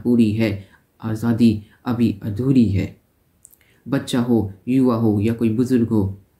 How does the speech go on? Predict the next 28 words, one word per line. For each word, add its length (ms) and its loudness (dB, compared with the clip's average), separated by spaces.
हमें 180 0
अपनी 200 0
मातृभूमि 800 0
पर, 340 -4
अपने 260 0
देश 360 2
पर 360 -8
गर्व 200 0
होना 300 -2
चाहिए। 520 -6
हमारा 300 2
कर्तव्य 440 0
है 400 0
कि 120 0
भारत 380 -2
के 100 0
नागरिक 380 -2
होने 200 -4
के 120 -6
नाते 500 0
हम 120 2
ना 240 2
तो 160 -4
अपनी 200 -4
स्वतंत्रता 640 -4
का 160 -10
दुरुपयोग 680 2
करें 340 0